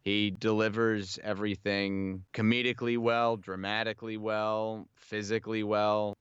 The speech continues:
just all around. I don't think the movie, th-, there are so many other valuable people. I mean, between Hughes, Chris Columbus, Joe Pesci, Catherine O'Hara, a bunch of,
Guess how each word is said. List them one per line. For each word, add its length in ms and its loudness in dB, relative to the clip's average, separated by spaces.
just 260 -4
all 220 4
around. 540 0
I 120 -6
don't 300 -6
think 220 -6
the 80 -4
movie, 540 -2
th-, 200 -2
there 160 4
are 160 4
so 240 2
many 180 4
other 160 2
valuable 640 -2
people. 360 -6
I 120 -8
mean, 220 -8
between 380 -4
Hughes, 420 0
Chris 320 -2
Columbus, 1120 0
Joe 240 -4
Pesci, 800 -4
Catherine 380 -10
O'Hara, 440 0
a 60 -8
bunch 260 -2
of, 120 -6